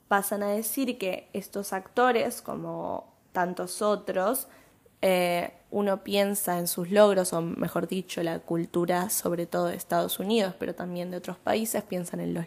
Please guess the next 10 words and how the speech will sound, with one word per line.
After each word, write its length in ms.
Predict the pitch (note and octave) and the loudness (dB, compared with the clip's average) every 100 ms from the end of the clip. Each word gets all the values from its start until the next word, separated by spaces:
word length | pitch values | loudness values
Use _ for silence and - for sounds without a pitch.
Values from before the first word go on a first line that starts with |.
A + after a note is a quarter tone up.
| - | 2
logros 380 | G#3 G#3 F#3+ F#3+ | 4 6 2 -4
de 60 | |
estos 280 | F3 F3+ F3+ | -4 -4 -4
actores 560 | F3 - F3 E3 B3 - - - _ - | -6 0 2 2 0 -2 -20 -20 _ -6
como 240 | F#3 F3 | -4 -2
logros 560 | F3 F3 F3 F#3 G3+ - - _ - | 2 4 4 4 0 -2 -14 _ -8
de 360 | - F3 F3 G3 | 0 2 2 2
Latinoamérica, 1040 | F#3+ F3+ F3+ E3+ F3+ G3+ E3+ - - - - _ _ _ - | 2 0 -4 -4 0 0 0 -4 -4 -4 -8 _ _ _ 0
cuando 320 | F#3 F#3 F#3 | 2 4 4
ellos, 600 | G3+ G3+ - G3 A3 - | 4 4 2 0 0 -4